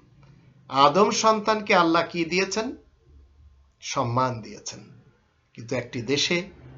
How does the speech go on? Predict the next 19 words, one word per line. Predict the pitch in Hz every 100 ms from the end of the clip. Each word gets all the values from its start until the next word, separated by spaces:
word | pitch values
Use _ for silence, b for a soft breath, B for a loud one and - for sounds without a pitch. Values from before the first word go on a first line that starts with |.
| - - - - - - _ 120
যখন | 139 143 127
দুর্নীতি | 117 156 185 190 202 202 196 160 113 - - - _ _ _ _ _ _ _ _ _ _ _ _ -
পরিপূর্ণতা | 143 151 160 - 214 247 233 220 208 180 139 - _ _
লাভ | 131 143 151 -
করে | 160 156
ফেলে, | 160 190
তখন | 202 143 123 131
সেখানে | - 135 131 127 120
আর | 113 104
আল্লাহর | 131 143 143
আয়াত | 127 127 131 -
চলে | - 135 107
না। | 92 - _ - _ _ _ _ _ -
তাই | 143 156 180 - _ _ _ _ _ _ _ _
যারা | 135 143 139
ধর্মজীবী | - 143 160 202 202 208 185
মৌলবী | 151 151 175 202
হয়, | 202 196 214 - _ _ _ _ _ _ -
তারা | 135 143 131 117